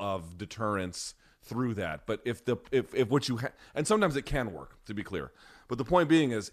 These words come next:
if you're in a scenario where you have a lot of these kinds of moments popping up, just deterring it through strong punishment turns out it won't be enough. You have to find another way to assess and, and absorb the problem. It seems to me like we just haven't, listen,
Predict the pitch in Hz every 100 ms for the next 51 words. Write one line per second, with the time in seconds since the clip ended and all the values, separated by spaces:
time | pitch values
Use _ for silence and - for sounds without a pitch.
0 | - 151 156 139 139 131 - 156 151 -
1 | 123 131 123 107 104 107 104 113 104 101
2 | 101 107 120 110 90 101 - 120 104 101
3 | 92 98 90 85 - _ - _ 110 120
4 | 123 113 92 - 113 107 101 95 123 98
5 | - - - - - 92 139 135 131 -
6 | - 143 135 113 104 - 104 - 123 110
7 | 101 - 127 110 107 - 117 104 98 104
8 | 98 95 110 107 117 107 95 117 104 101
9 | 104 101 95 82 85 113 98 - 92 92
10 | 95 90 87 87 - - 113 101 80 -
11 | 117 139 110 87 78 - - - _ -
12 | 113 196 190 170 175 123 139 139 143 139
13 | 139 - _ 202 - 82